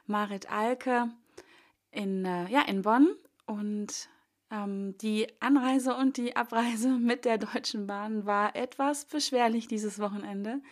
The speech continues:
Wobei ich denke, ich komme ja aus Hannover und, ähm,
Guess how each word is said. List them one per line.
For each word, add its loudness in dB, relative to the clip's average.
Wobei 0
ich -6
denke, -4
ich -8
komme 0
ja -2
aus -6
Hannover 0
und, -6
ähm, -8